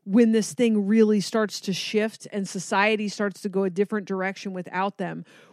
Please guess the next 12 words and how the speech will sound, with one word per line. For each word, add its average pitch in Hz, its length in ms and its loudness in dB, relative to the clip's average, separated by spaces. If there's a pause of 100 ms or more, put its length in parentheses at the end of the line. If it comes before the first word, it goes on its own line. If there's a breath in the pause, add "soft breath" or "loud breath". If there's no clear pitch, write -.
will 240 240 6
be 220 240 2
running 196 1040 4 (920)
running 202 880 4
and 190 260 -2
throwing 254 640 6
their 214 120 2
money 190 320 2
back 135 560 -10
into 233 320 0
the 202 120 -2
pot 165 480 -6